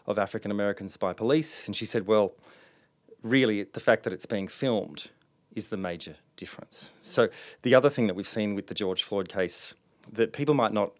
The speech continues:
know about, um, is that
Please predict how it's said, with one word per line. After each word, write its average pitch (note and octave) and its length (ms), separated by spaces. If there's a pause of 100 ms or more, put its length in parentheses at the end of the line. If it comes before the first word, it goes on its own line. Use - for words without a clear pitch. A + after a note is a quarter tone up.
know A#2+ 260
about, F#2+ 380 (720)
um, G2+ 280
is A#2 260
that A2+ 220